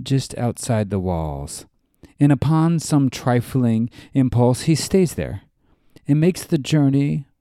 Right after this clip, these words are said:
worthless and deprives himself of a view of the wonders of the city.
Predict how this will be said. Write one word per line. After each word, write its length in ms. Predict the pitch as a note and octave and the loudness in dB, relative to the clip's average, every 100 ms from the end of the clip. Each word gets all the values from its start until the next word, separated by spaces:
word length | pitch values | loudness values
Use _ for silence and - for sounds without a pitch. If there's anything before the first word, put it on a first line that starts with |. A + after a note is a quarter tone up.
| _ _ | _ _
worthless 720 | C#3 C#3+ - - E2 - - - _ _ _ _ - - | -6 -6 -6 -10 -12 -14 -20 -20 _ _ _ _ -18 -4
and 120 | C#3 | 0
deprives 800 | D#3 - - D#3 D#3 F3+ E3+ - | 0 0 -6 -6 -4 -4 -6 -4
himself 640 | G#2+ G2 - G2 F#2 - | -4 -4 -4 -4 -2 -4
of 140 | C#3 A#2 | -2 0
a 120 | A#2+ | 0
view 600 | G#2+ A#2+ C3 B2 A#2 G2 | -2 -2 2 2 2 -2
of 160 | G#2 | -6
the 100 | - | -4
wonders 920 | B2 C3 C3 C#3+ B2 G#2 E2+ G#2 - - _ _ | -4 -4 -4 -4 -6 -6 -6 -8 -12 -20 _ _
of 160 | - A2 | -10 -6
the 120 | B2+ | -6
city. 520 | - - C#3 - A2 | -6 -6 -6 -6 -10